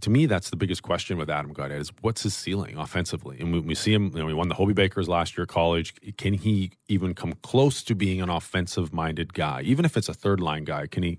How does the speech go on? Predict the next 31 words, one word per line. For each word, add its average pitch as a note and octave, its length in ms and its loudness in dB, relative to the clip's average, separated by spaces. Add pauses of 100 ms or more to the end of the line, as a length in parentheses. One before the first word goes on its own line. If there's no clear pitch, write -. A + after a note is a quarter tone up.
(140)
can F2 100 -2
he E2+ 60 0
put G#2 220 -2
up G#2+ 120 -4
some F2 140 -6
points? G#2 420 -2 (460)
I - 40 -20
think C3+ 140 4
we're D#3+ 80 4
starting A2 280 4
to F2 40 -6
see F#2 220 0
that F#2 160 2
that E2+ 220 0
potential E2+ 360 -4
really D#2+ 240 -2
exists. D#2 540 0 (640)
It's, A2+ 160 4 (180)
I B2+ 120 8
almost F#3 400 2
wish G2 320 2
that F2 200 0
one F2 220 0
of E2+ 80 -2
Sutter F2 340 2
or D#2 120 -2
Beagle D#2+ 360 -2
were D2+ 120 0
a C#2+ 40 0
left D2+ 240 -2
shot. - 360 -6